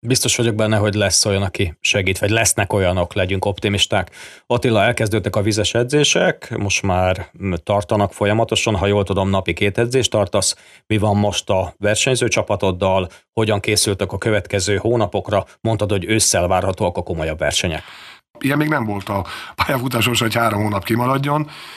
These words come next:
Speaker 2: Általában egy, az augusztus hónap szokott pihenő lenni. Egyet tudtam, hogy nagyon kíméletesen nem kezdhetem el. Tehát ha most még elkezdünk, hogy jaj, jaj, kimaradt három hónap, akkor még egy másfél napot fürcsizünk, hogy jaj, legyél vizes, a hajad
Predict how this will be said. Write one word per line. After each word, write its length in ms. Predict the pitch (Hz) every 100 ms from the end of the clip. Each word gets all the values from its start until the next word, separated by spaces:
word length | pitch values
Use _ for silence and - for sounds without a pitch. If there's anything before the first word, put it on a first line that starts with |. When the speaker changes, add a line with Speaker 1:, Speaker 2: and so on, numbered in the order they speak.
| -
Speaker 2:
Általában 380 | - 123 113 110
egy, 320 | 101 85 - -
az 100 | 104
augusztus 640 | 101 95 - 101 - -
hónap 300 | 104 101 92
szokott 320 | - 98 98
pihenő 340 | 85 123 120 113
lenni. 400 | 110 107 110 104 - - -
Egyet 320 | 156 160 135
tudtam, 720 | - - 143 - 123 123 139
hogy 380 | 110 117 113 - -
nagyon 380 | 156 151 160 117
kíméletesen 720 | 147 135 123 123 120 - 127
nem 180 | 123 110
kezdhetem 640 | 107 92 - 95 92 87
el. 400 | 73 78 82 - _ _ - - - -
Tehát 160 | 120
ha 80 | -
most 280 | 151 185 -
még 180 | 135 120
elkezdünk, 520 | 139 131 127 117 113
hogy 140 | 117
jaj, 180 | 123 151
jaj, 140 | 139 131
kimaradt 420 | 127 120 110 104
három 320 | 107 104 92
hónap, 480 | 113 127 123 117 - - - -
akkor 280 | 135 - 131
még 160 | 127
egy 80 | 120
másfél 380 | 123 123 - 113
napot 260 | 104 98
fürcsizünk, 640 | - 120 117 - 107 110 107
hogy 140 | 101
jaj, 180 | 104 101
legyél 320 | 98 95 90
vizes, 480 | 92 107 107 104 110
a 100 | 104
hajad 360 | 98 101 95